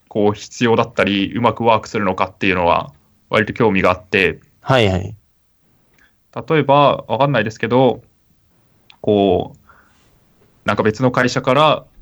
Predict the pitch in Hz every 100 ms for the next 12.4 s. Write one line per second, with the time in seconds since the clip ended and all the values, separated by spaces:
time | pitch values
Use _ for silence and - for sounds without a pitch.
0 | _ - - 104 117 - 98 107 113 110
1 | 98 95 107 107 151 139 - - _ -
2 | - 107 214 107 135 113 113 - _ 107
3 | 101 101 123 92 85 - - _ _ _
4 | _ _ - 92 98 - _ _ _ _
5 | - 120 113 120 123 113 110 - 110 120
6 | 120 - 156 147 - - - 101 98 98
7 | 98 98 104 104 110 110 110 90 101 -
8 | 101 101 98 - 139 95 92 69 - 101
9 | 85 85 87 85 87 87 90 78 - _
10 | _ _ - 92 113 87 - 120 120 87
11 | - _ _ _ _ _ _ - 143 117
12 | 95 92 69 -